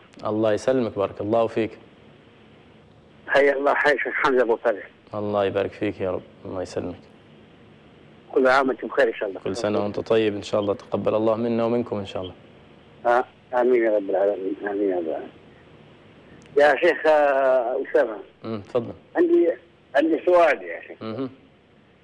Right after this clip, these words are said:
Speaker 2: عندي، آه، عيل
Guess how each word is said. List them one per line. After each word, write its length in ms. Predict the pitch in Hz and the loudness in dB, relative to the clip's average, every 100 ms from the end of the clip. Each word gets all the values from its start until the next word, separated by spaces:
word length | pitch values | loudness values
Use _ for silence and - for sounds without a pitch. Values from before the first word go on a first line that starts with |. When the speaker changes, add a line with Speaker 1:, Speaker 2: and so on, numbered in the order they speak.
| - - - _ - - _ _ _ _ _ - | -20 -20 -20 _ -20 -20 _ _ _ _ _ -2
Speaker 2:
عندي، 520 | 156 170 170 165 156 | 2 4 4 6 4
آه، 360 | 151 147 127 - _ _ _ _ _ _ _ _ _ _ _ _ _ - | 4 2 0 -6 _ _ _ _ _ _ _ _ _ _ _ _ _ -2
عيل 680 | 127 135 156 156 117 104 | 4 4 4 2 0 -4